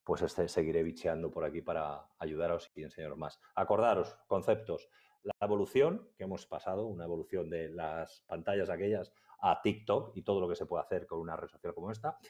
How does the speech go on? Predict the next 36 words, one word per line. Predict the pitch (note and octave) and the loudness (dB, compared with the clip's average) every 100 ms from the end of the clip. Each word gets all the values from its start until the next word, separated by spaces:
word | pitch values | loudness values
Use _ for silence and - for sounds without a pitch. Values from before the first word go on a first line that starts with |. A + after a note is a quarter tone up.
| - | -8
y | - G2+ | 2 6
luego, | A2+ F2+ | 6 6
eh, | E2 - | 2 0
todo | - B2 A#2+ A#2+ - - | 4 8 8 8 4 0
entretenimiento | A2 A2 A2+ G#2+ G#2+ A#2+ C3 C3 E3 - _ _ _ | 2 2 2 4 4 2 0 0 -2 -4 _ _ _
tiene | - A#2 G#2+ | 2 4 6
también | F#2+ F#2 F2+ | 4 2 -2
un | E2+ | -2
riesgo. | E2 E2 B2 D#3 - | -2 -2 -4 -8 -14
Entonces, | D#2+ F#2 - _ _ _ _ - | -10 -10 -10 _ _ _ _ -2
ayudemos | G2 A#2+ B2+ | 2 4 4
a | A#2 | 0
nuestros | A2 A2 | 0 -2
hijos | A2 A2 | 2 2
y | |
a | G#2 | 2
nuestras | G2 F2 | 0 -4
hijas | G#2+ G#2 | -2 -2
a | E2+ | 0
ser | G2+ | -2
responsables. | - - D#2 - C2 - - _ _ - | -2 -4 -6 -6 -8 -10 -20 _ _ -10
No | F2 G2 | -4 0
les | G2+ - - - | 0 -2 -14 -6
demonicemos | F2+ F2 F2 - G2+ G2+ F#2 | -2 0 -2 0 0 0 -2
ni | F2 | -4
demonicemos | E2+ D#2+ - F2+ F2 | -6 -6 -8 -4 -4
las | F2 | -4
redes | E2 | -4
sociales, | E2 F#2 F#2 G#2+ _ - | -4 -6 -8 -12 _ -8
ayudémosles | F2+ F2+ F2+ G#2 E2 G2 A2 - _ _ _ _ _ | -2 0 0 -2 -4 -4 -6 -16 _ _ _ _ _
a | D#2+ D2+ | -6 -4
ser | - F2 E2+ - _ _ - | 0 0 0 -10 _ _ -8
responsables | D#2 - D2+ E2+ E2 F2+ - _ _ _ | -8 -6 -6 -2 -2 -2 -4 _ _ _
en | E2 D2+ | -8 -6
el | D2 | -6
uso | D2+ F#2 F#2+ | -6 -8 -8